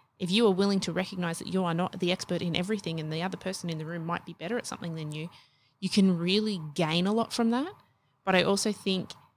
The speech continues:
if there is something that you are the expert at out of the two of you, if you are the person who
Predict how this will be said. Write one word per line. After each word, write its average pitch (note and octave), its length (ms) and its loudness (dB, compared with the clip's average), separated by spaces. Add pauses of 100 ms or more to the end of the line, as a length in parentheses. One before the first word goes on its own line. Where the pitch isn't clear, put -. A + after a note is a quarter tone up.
(480)
if - 320 0 (580)
there F#3 140 2
is E3+ 100 2
something F#3+ 640 4
that E3 120 0
you F3 340 2
are G3+ 200 2
the G3 180 2
expert - 280 0
at D3 220 -4
out D#3+ 120 -2
of C#3+ 100 -8
the - 80 -8
two D#3 220 -6
of D3+ 100 -10
you, D#3 160 -6
if E3 120 -8
you G3 140 -2
are G3+ 80 2
the E3 80 0
person E3 440 -2
who D#3+ 400 -4